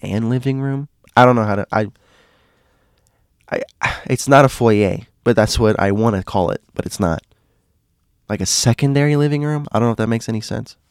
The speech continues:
It's like an L shape. I don't know. Anyway, so that's where the printer is. So the person leaving the kitchen is like,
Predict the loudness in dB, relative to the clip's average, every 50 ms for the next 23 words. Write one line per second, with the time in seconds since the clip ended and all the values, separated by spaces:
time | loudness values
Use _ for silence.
0 | _ _ _ _ _ _ _ _ _ _ _ _ _ _ _ _ _ -20 _ _
1 | -2 -2 0 0 0 0 2 2 4 4 4 2 0 -2 -2 -2 -4 -2 -4 -6
2 | -6 _ _ _ _ _ _ _ _ _ _ _ _ _ -2 -2 -2 0 -4 -8
3 | -14 -18 _ _ _ -20 -20 -18 -6 4 6 6 6 6 4 0 -6 _ _ -20
4 | -20 -20 -20 _ _ -4 4 6 8 8 6 4 -2 _ _ _ _ _ _ _
5 | _ _ -14 2 4 4 6 6 6 4 6 6 6 4 4 2 -2 -10 -14 _
6 | _ _ _ _ _ _ _ _ _ _ _ _ _ _ _ _ _ _ _ _
7 | _ _ _ _ _ _ _ 6 6 6 6 6 6 4 4 4 4 4 4 4
8 | 6 4 4 4 2 0 0 2 2 0 0 0